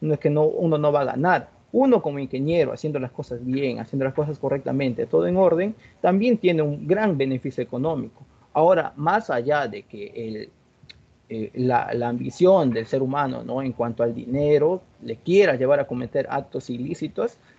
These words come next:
hace que, hace que el país tenga esta brecha, como ya vimos, ¿no?, esta brecha tan grande comparada a otros, a otro, a otros países, otras potencias. Entonces, acá mi conclusión sería, este,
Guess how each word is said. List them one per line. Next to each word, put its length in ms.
hace 420
que, 480
hace 300
que 260
el 60
país 500
tenga 220
esta 200
brecha, 360
como 220
ya 120
vimos, 320
¿no?, 100
esta 220
brecha 260
tan 240
grande 320
comparada 440
a 40
otros, 320
a 80
otro, 360
a 80
otros 200
países, 440
otras 200
potencias. 640
Entonces, 480
acá 220
mi 140
conclusión 560
sería, 420
este, 460